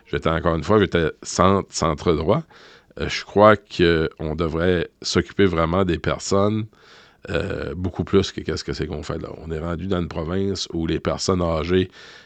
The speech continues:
euh, sont laissées pratiquement à eux-mêmes. Euh, c'est pas normal qu'une personne âgée reçoive un banc toutes les deux semaines. C'est pas normal que les étudiants puis les élèves présentement puis que les professeurs aient pas plus de support que ça.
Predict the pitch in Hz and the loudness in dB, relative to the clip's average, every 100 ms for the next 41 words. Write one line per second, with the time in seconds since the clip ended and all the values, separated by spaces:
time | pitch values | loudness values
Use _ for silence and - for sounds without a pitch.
0 | _ - - - 78 78 82 - 92 92 | _ -12 -6 -2 -2 -2 -4 2 4 4
1 | 65 - _ - 87 - 95 104 82 80 | 0 -10 _ -2 -2 -2 2 2 2 0
2 | 76 92 71 57 58 57 - - - 131 | -2 -4 -4 -8 -10 -10 -6 -6 0 0
3 | 92 90 87 95 95 87 85 85 78 87 | 2 2 2 2 2 0 -2 -4 -2 -4
4 | 85 78 95 95 80 92 87 80 78 90 | -2 -2 0 0 -2 0 0 -2 -4 -2
5 | 90 90 - 76 76 - 82 78 - _ | -2 -4 -8 -6 -6 -6 -8 -10 -16 _
6 | _ _ - - - _ - - 87 87 | _ _ -20 -20 -20 _ -18 0 2 4
7 | 87 87 104 107 107 101 92 - _ _ | 2 8 10 10 8 4 -2 -8 _ _
8 | - 90 90 85 - 80 85 82 92 - | 0 2 4 2 -4 -6 -4 -2 -4 -4
9 | 82 85 98 107 104 80 82 78 85 90 | -6 0 2 2 0 -4 -4 -2 0 0
10 | 98 101 90 85 80 82 76 87 95 92 | 2 2 0 -6 -4 -4 -4 -2 -2 -2
11 | - 78 71 87 - 85 98 98 85 80 | -6 -8 -6 -4 -4 0 0 2 0 -2
12 | 78 92 85 82 - 92 87 80 69 101 | -2 -2 -2 -6 -4 -2 -2 -4 -6 -6